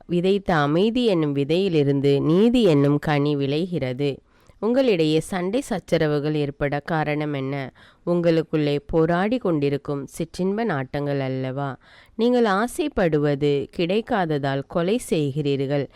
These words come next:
பேராசை கொள்கிறீர்கள், அதை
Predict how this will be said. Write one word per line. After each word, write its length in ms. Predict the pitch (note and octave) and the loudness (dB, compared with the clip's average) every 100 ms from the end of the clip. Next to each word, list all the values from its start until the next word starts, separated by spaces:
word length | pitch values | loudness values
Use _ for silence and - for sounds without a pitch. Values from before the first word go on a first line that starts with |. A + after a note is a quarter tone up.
| - - _ | -20 -20 _
பேராசை 680 | G#3 A3+ C4 A#3 A#3 - B3 | 4 6 6 4 0 -2 0
கொள்கிறீர்கள், 760 | G3+ D#3+ D#3 D3+ C#3+ C#3 C#3+ B2+ - | 0 0 -2 -2 -2 0 -2 -2 -6
அதை 260 | D#3+ D3+ | -4 -4